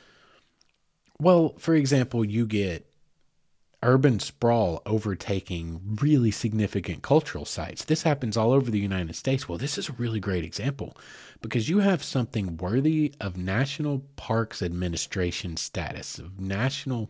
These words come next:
monument, of historic, intrinsic historic value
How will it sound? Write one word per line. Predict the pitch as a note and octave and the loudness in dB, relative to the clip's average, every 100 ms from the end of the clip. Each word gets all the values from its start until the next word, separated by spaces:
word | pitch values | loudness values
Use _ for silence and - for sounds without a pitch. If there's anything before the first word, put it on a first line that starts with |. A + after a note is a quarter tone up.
| _ | _
monument, | F#2 F#2 G2 G2+ E2 D2+ - | -6 -2 0 -2 -4 -8 -12
of | E2+ | -12
historic, | - G#2+ - - - B2 G#2+ - F2+ | -6 -6 -6 -10 -2 0 0 -4 -10
intrinsic | E2+ - C3+ D3 C#3+ - | -10 -2 -2 0 -2 -2
historic | F#2+ - - G#2+ A2+ - | -4 -4 -2 0 0 -4
value | F#2 F#2+ G2+ F#2+ - | -6 -4 -2 -4 -8